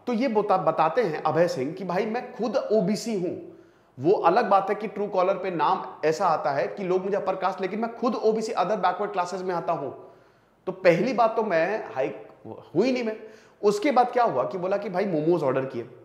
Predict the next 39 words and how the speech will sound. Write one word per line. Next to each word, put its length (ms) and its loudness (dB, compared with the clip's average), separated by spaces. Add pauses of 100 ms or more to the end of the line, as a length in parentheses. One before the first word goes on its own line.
(340)
अब 100 4
मोमोज 420 -2
जब 220 2
order 240 2
किए 240 -6 (460)
तो 60 2
भैया 280 0
जब 160 -2
विनीत 320 -4
कुमार 380 -2 (100)
रावत 420 0
आए 320 0 (260)
तो 60 -2
भाई 180 -2
मेरा 240 -2
भाई 320 0
जो 160 -2
है 280 -10
वो 80 -12
बाहर 340 -4
निकला 220 -2
मोमोज 320 -2
को 340 -6
लेने 280 2
के 120 -4
लिए, 380 -8
ठीक 120 -4
है। 80 -2 (640)
तो 60 -2
उसके 300 -2
बाद 180 0
क्या 120 4
हुआ 260 4 (580)
कि 340 -4
थोड़ा 120 6
सा 120 0
rudely 360 2
बात 320 0
की, 40 -12